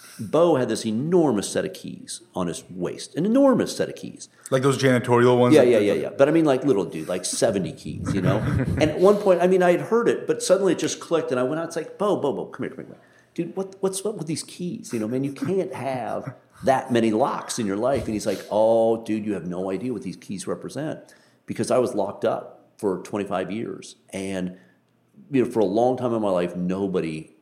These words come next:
Speaker 1: in my family, no one I knew trusted me with a key 'cause I was a dope fiend. I was a, you know, as a thief, I was a liar. Now people trust me. And these keys, you know, I know where every key goes,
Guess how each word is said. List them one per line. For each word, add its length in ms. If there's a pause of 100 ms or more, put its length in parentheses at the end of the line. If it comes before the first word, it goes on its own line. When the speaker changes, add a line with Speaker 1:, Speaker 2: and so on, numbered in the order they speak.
Speaker 1:
in 100
my 120
family, 440
no 160
one 160
I 80
knew 160
trusted 460
me 100
with 140
a 40
key 320
'cause 160
I 120
was 160
a 40
dope 320
fiend. 240
I 120
was 180
a, 240
you 60
know, 80
as 100
a 40
thief, 360
I 60
was 100
a 60
liar. 600 (600)
Now 300
people 320
trust 420
me. 320
And 100
these 200
keys, 580
you 100
know, 200 (100)
I 100
know 100
where 140
every 160
key 180
goes, 600